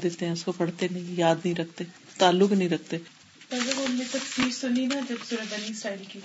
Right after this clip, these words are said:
Speaker 2: کہ خاص فرشتے ہیں جو فجر کے بعد کا پڑھا ہوا قرآن جو ہے وہ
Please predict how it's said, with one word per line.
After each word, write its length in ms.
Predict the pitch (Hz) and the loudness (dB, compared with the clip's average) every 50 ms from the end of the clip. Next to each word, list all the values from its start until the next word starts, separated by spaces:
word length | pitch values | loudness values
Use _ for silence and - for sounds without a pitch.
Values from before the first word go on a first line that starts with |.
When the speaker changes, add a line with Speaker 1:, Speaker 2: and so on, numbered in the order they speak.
| - - | -12 -12
Speaker 2:
کہ 100 | 202 202 196 - - - - - - - | -12 -12 -12 -14 -18 -20 -20 -20 -4 2
خاص 220 | 240 226 226 233 | 4 4 4 4
فرشتے 540 | - - - 247 - - 214 - - - 220 | 0 -4 -4 -2 -2 -2 -2 -4 -4 -6 -4
ہیں 120 | 220 220 208 - | -4 -4 -4 -6
جو 60 | 226 220 - | -8 -8 -8
فجر 280 | 233 208 185 208 220 202 - - | -8 -6 -6 -6 -8 -8 -6 -6
کے 80 | 233 202 | -8 -2
بعد 220 | 175 196 196 202 208 208 - - 220 - - - | -2 -2 0 0 -2 -2 -4 -4 -4 -4 -4 -4
کا 60 | 220 - | -4 -4
پڑھا 180 | - 220 214 214 | -4 -2 -2 0
ہوا 160 | 214 208 208 208 - | -2 -2 -4 -6 -8
قرآن 380 | - 214 208 196 185 190 190 196 - | -8 -6 -6 -6 -6 -8 -10 -10 -4
جو 60 | 208 | -4
ہے 260 | 202 208 208 202 202 | -2 -2 -2 -4 -4
وہ 60 | 196 | -2